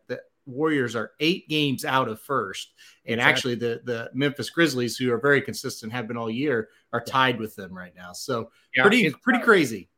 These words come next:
Speaker 2: Yeah, and right now the Suns are in, in trouble too because Chris Paul's out.
Speaker 1: Yep.
Speaker 2: Uh, and, uh, Devin Booker has covid.
Speaker 1: Yep.
Speaker 2: And he's been out. And that's why they've been struggling a little bit.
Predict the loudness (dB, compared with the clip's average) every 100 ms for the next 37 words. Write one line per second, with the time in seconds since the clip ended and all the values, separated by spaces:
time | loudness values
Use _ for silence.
0 | _ _ -2 2 4 2 0 0 0 0
1 | -2 -2 -2 -4 -8 -8 -6 -6 -6 -6
2 | -8 -12 -10 -8 -8 -8 -4 0 0 0
3 | -4 -8 -12 -12 -18 -10 -4 -2 -2 -2
4 | -4 -4 -8 _ -14 -12 -12 _ _ _
5 | _ -10 -8 -8 -10 -6 -4 -2 -2 -4
6 | -8 -12 -8 -6 -4 -6 -8 -6 -4 -4
7 | -4 -2 -2 0 -2 -4 _ _ _ _
8 | _ -10 -8 -2 0 0 -4 _ _ _
9 | _ _ _ -8 -6 -6 -12 -6 -2 -2
10 | -2 -4 -4 -8 -12 _ _ _ -16 -8
11 | -2 -2 -2 -2 -2 0 0 0 0 -2
12 | -4 -14 -12 -12 -4 -2 -2 -6 -14 -10
13 | -8 -6 -6 -8